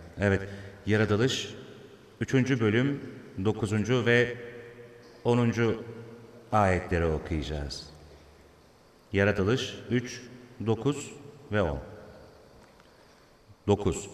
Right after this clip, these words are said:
Rab Tanrı Adem'e, "Neredesin?" diye seslendi. On. Adem,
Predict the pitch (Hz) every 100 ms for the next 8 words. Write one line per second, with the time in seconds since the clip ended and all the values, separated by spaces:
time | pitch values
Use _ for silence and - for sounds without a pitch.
0 | - - - 107 131 147 143 135 127 117
1 | 110 113 123 127 95 113 143 123 - 113
2 | 87 87 80 90 82 87 80 71 64 -
3 | - - - - - - - - - -
4 | _ _ - - - - 101 87 - -
5 | - - - - 107 107 117